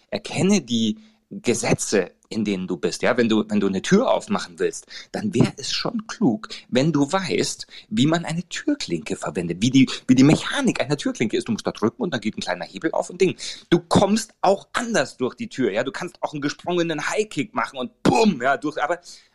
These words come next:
aber das kostet Kraft, hinterlässt einen Kollateralschaden, ist nicht so klug. Also wenn du, äh, Wu Wei machst, dann wähl den leichten Weg und dafür musst du ihn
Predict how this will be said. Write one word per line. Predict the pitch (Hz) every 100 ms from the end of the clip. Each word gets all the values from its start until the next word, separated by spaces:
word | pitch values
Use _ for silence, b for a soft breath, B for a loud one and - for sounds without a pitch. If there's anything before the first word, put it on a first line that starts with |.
| -
aber | 151 185 196 - - _
das | 131 -
kostet | 123 - 104
Kraft, | 175 175 - b b
hinterlässt | 135 123 113 110 113
einen | 107
Kollateralschaden, | 117 101 104 107 127 135 127 120 113 b
ist | 110 104
nicht | 101
so | - 98
klug. | - 87 -
Also | 87 87
wenn | 87
du, | 87 b b -
äh, | 85 82 -
Wu | 185 214
Wei | 143
machst, | 139 127 123 - b b
dann | 98 95 98 98
wähl | 92 90
den | 98
leichten | 90 - 82 - 78 76
Weg | 73 -
und | 80
dafür | 82 98
musst | 90 87
du | 85
ihn | 90